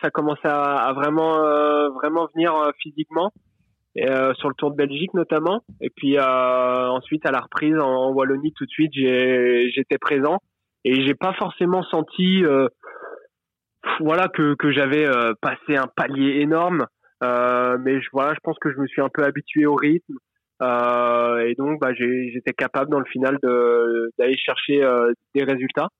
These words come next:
Et donc, euh, voilà, ça, ça s'est, ça s'est, ça s'est enchaîné rapidement. Sur chaque course, je me sentais bien, j'avais des bonnes jambes, donc, euh, donc forcément, j'avais aussi envie d'en profiter, euh, parce que <laughs> quand, euh, quand on a des bonnes jambes, euh,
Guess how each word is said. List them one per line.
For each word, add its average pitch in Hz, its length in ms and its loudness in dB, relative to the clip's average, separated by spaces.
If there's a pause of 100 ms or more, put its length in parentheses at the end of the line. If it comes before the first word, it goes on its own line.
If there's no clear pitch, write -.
(140)
Et 131 140 0
donc, 131 200 -2
euh, 127 220 4
voilà, 120 340 0
ça, 127 140 -4
ça 127 80 -2 (120)
s'est, 123 560 4
ça 120 80 -2 (100)
s'est, 113 640 2
ça 123 100 0
s'est - 100 -4
enchaîné 135 340 0
rapidement. 135 480 0 (480)
Sur - 180 -6 (200)
chaque 135 160 -2
course, 147 280 -2
je 143 60 0
me 131 60 2
sentais 127 320 -2
bien, 135 300 2
j'avais 120 220 0
des 120 120 2
bonnes 123 200 -2
jambes, 143 280 0
donc, 123 220 -4
euh, 110 220 2 (600)
donc 120 200 -2
forcément, 135 360 -2
j'avais 123 220 0
aussi 123 260 0
envie 123 200 0
d'en 120 120 0
profiter, 139 500 -4 (200)
euh, 110 240 0
parce 110 200 -6
que 117 340 2 (160)
<laughs> - 160 -8
quand, 131 140 -2 (160)
euh, 131 240 4
quand - 220 -2
on 139 80 0
a 135 100 2
des 139 120 2
bonnes 139 260 -2
jambes, 147 280 0
euh, 127 360 0